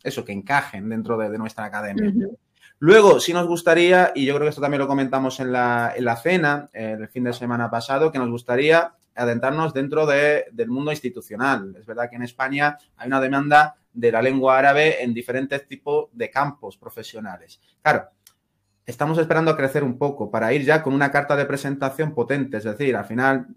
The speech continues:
Speaker 1: eh, ahora tenemos un año y medio casi, y vamos a ir con seis meses. "Mira, mm, Cruz Roja", por decir un sitio, por ejemplo, ¿no? O cualquier, eh, "Mira, queremos dar árabe". "Ah, vale, pero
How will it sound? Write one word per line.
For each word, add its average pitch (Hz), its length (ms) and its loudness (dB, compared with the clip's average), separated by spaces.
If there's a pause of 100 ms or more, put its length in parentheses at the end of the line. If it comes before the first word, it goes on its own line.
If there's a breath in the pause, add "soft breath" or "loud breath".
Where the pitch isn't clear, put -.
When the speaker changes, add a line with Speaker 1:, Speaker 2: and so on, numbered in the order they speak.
Speaker 1:
eh, 113 320 -4
ahora 123 300 2
tenemos 131 300 -2
un 135 140 0
año 135 460 2
y 135 180 2
medio 143 420 2
casi, 180 580 2 (200 loud breath)
y 135 80 0
vamos 156 220 0
a 147 160 6
ir 147 120 2
con 147 120 0
seis 139 220 -4
meses. 156 260 -4
"Mira, 165 460 2 (280)
mm, 139 420 -4
Cruz 139 260 -6
Roja", 135 440 2
por 113 120 -10
decir 117 200 -8
un 139 80 -6
sitio, 107 300 -8
por 110 120 -6
ejemplo, 107 380 -10
¿no? 143 140 -4
O 139 220 -2
cualquier, 127 420 -4 (360)
eh, 135 180 0
"Mira, 170 240 4
queremos 156 240 0
dar 165 140 6
árabe". 139 280 6
"Ah, 175 120 4
vale, 185 180 4
pero 127 240 -6